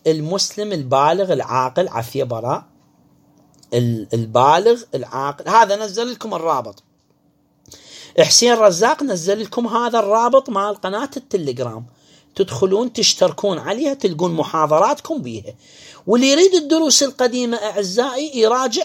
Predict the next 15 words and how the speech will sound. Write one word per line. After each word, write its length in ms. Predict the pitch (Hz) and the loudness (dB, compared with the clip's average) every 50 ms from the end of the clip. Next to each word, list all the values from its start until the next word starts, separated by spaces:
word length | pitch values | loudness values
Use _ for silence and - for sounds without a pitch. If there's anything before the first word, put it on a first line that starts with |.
| - - | -2 -4
ال-، 840 | 214 202 190 180 170 165 151 139 139 131 123 120 117 113 101 101 - - _ _ _ _ _ _ _ _ _ _ - | -4 -4 0 0 2 2 4 2 2 2 2 2 0 0 -4 -6 -12 -18 _ _ _ _ _ _ _ _ _ _ 0
منت-، 300 | 156 190 185 185 - 190 | 0 0 0 0 -2 0
منتدى 500 | 208 233 220 226 254 247 233 277 330 330 | 0 0 0 2 0 2 2 2 0 0
مد-، 280 | 294 214 170 160 - 175 | -4 -6 -6 -6 -6 -6
منتديات 760 | 196 185 185 - 196 185 185 190 190 214 262 277 240 - | -8 -8 0 0 0 4 4 4 4 4 0 -4 -8 -8
أو 200 | - 160 156 156 | -6 -4 -4 -4
منتدى 420 | 160 180 214 190 - 226 220 240 247 | -4 -6 -10 -6 -6 -4 -4 -4 -6
مدرسة 500 | 240 214 185 175 185 196 - - 208 202 - | -6 -6 -4 -2 -2 -2 0 0 -2 -2 0
الإمام 320 | 196 - 143 135 120 120 | -2 -2 -2 -2 -2 -4
الحسين. 480 | 110 - - 110 - - 110 101 92 92 _ _ _ _ _ _ _ _ _ _ _ _ _ _ _ _ _ _ - | -6 -8 -8 -8 -6 -6 -8 -8 -12 -14 _ _ _ _ _ _ _ _ _ _ _ _ _ _ _ _ _ _ -2
الدروس 440 | 147 143 160 196 220 240 220 - 240 | 0 2 2 2 2 4 4 2 2
القديمة 460 | 208 - 190 202 196 226 214 185 175 | 2 2 0 0 0 0 -2 -4 -4
مال 260 | 170 160 160 156 151 | -4 -2 -2 -2 -2
السنوات 680 | 151 147 135 - - 170 160 160 175 165 143 120 - | -4 -6 -8 -8 -6 -6 -4 -4 -4 -4 -4 -4 -6
الماضية. 500 | 143 135 127 120 110 98 101 101 101 101 | -8 -8 -8 -10 -12 -12 -14 -16 -18 -18